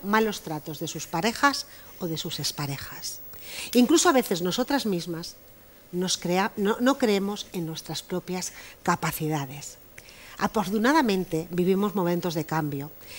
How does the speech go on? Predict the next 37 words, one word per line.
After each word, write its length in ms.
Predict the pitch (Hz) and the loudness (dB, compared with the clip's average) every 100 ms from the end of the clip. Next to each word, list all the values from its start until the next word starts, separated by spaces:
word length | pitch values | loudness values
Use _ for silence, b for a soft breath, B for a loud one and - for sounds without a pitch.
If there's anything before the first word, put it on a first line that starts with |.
| B B | B B
Queremos 360 | 226 262 339 - | 8 10 8 6
tener 240 | 262 247 | 4 6
acceso 560 | 226 - 220 - 262 - | 4 4 2 2 0 0
al 160 | 170 165 | 0 2
mundo 440 | 185 277 285 302 - B B | 4 2 2 0 -4 B B
y 80 | 214 | 0
poder 240 | 214 226 | 6 6
desarrollar 520 | 277 - 277 233 240 233 | 4 2 4 6 4 4
todo 360 | - 294 294 | 0 2 2
nuestro 280 | 262 220 185 | 0 0 -2
potencial 580 | 160 - 165 156 214 214 | -4 -6 -6 0 2 2
sin 200 | - 180 | 2 0
limitaciones 760 | 165 156 156 - 220 254 262 B B B | 0 -2 -4 -2 0 2 0 B B B
a 80 | 202 | 6
aquellos 360 | 202 214 247 | 8 6 6
papeles 500 | - 202 208 208 214 - | 4 4 4 2 0 -2
y 80 | 170 | -2
roles 460 | 208 240 202 208 B B B | 2 4 2 0 B B B
que 100 | - | 2
la, 120 | 180 | 4
que 340 | 175 - 185 170 | 2 2 2 2
la 120 | 165 | 2
sociedad 420 | 165 160 165 170 | -2 -4 0 0
nos 180 | 180 160 | 0 -2
ha 80 | 160 | -2
situado. 580 | 175 156 139 127 127 - - - - - - B B B | -4 -4 -6 -8 -10 -16 -20 -20 -20 -6 -6 B B B
Es 140 | - 285 | 6 10
labor 280 | 339 302 220 | 12 10 8
de 140 | 190 | 2
todos 440 | - 269 302 330 | 6 4 6 4
la 100 | 220 | 2
visualización 720 | 180 175 180 170 180 - 226 | 0 0 -2 -2 -4 -2 -2
de 80 | 240 | 0
nuestras 360 | 214 180 - 160 | -2 -2 -2 -2
discapacidades 840 | 165 - 156 147 - 160 208 240 | -2 -4 -4 -4 -4 0 2 2
y 40 | 233 | 0
capacidades, 800 | 185 160 147 147 170 143 113 - | -4 -6 -8 -6 -6 -8 -12 -14